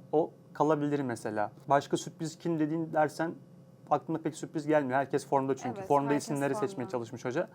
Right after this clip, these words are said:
Speaker 1: Belki Ozan Tufan hani eleştirisi yapıldı. Acaba Ozan Tufan olabilir miydi hani?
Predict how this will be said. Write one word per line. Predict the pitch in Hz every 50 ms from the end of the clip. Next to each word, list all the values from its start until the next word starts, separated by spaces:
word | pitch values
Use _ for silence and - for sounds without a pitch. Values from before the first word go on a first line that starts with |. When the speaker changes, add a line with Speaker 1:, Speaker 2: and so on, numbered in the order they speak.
| -
Speaker 1:
Belki | 175 180 190 190 185 190
Ozan | - - 170 165 151 180 180 175 180
Tufan | - 180 170 165 - 185 175
hani | 175 165 160
eleştirisi | 156 160 151 156 147 151 - 160 151 143 - 170
yapıldı. | 165 156 160 156 135 135 139 165 185 - - - -
Acaba | 160 151 151 165 160 156 147
Ozan | 147 147 156 151
Tufan | 151 156 135 - 160 151
olabilir | 151 147 143 139 143 147
miydi | 143 131 120 113 113
hani? | 113 113 110